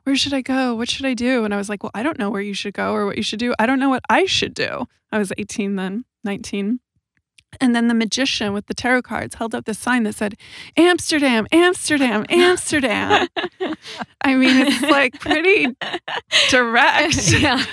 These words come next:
Speaker 1: He wasn't mincing his words. And then, like, a few days later, I was at a party where, you know, I wanted to be a dancer. And I was like, "Where should I study? What should I do? Where should I go to school?" And I met this dancer who just got back from Europe. And he,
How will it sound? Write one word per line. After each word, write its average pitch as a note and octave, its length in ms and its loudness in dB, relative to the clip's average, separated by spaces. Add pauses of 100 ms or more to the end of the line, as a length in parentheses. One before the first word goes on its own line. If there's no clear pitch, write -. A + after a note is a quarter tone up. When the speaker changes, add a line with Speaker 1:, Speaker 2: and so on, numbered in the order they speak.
(120)
Speaker 1:
He D4+ 80 0
wasn't C#4 520 2
mincing D4+ 400 2
his A#3 200 2
words. B3+ 580 2 (840)
And C#4+ 220 4
then, F#4 320 4
like, E4+ 220 2
a E4 80 4
few D#4 240 0
days D#4 240 0
later, F4 260 2
I C4 220 4
was C4 160 2
at C4 120 2
a C4+ 60 0
party C#4+ 580 0
where, B3+ 640 2
you B3+ 140 0
know, B3 80 0
I A3+ 120 0
wanted B3+ 220 -2
to D4 80 -6
be C4+ 120 -2
a B3+ 40 -4
dancer. A3+ 800 -4
And A3+ 340 -2
I A3+ 100 -8
was A#3 180 -8
like, A3+ 160 -12
"Where B3 120 -6
should C4 200 -10
I C4+ 80 -4
study? A#3 360 -8
What A#3 160 -8
should - 180 -8
I C4 80 -4
do? A3+ 220 -6
Where A#3 120 -6
should - 180 -10
I B3 40 -6
go B3 100 -10
to C4 100 -8
school?" A#3 400 -6 (380)
And C4+ 120 2
I C4+ 60 4
met C4 240 -2
this - 180 -8
dancer G#3+ 340 -6
who C4 60 -2
just A#3 320 -8
got C4+ 180 -10
back - 220 -8
from A#3+ 180 -6
Europe. G#3 420 -6
And B3 100 0
he, A3+ 180 -2